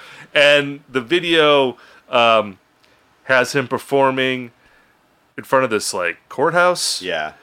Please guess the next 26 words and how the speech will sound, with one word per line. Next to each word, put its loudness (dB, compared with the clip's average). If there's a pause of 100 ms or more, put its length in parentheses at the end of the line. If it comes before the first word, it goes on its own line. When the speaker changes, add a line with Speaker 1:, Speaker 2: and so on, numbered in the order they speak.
(680)
Speaker 1:
And, 0
uh, 2
apparently -4
there -2
was, -10
like, -4
a 0
lynching -4
at -4
this -6
courthouse, -2
like, 0 (440)
<laughs> -20
you -10
know, -2
eighty, -4
ninety -6
years -8
ago. -2 (640)
I 0
don't -2
know 0 (240)
if -4
that 0
was -8
deliberate. -4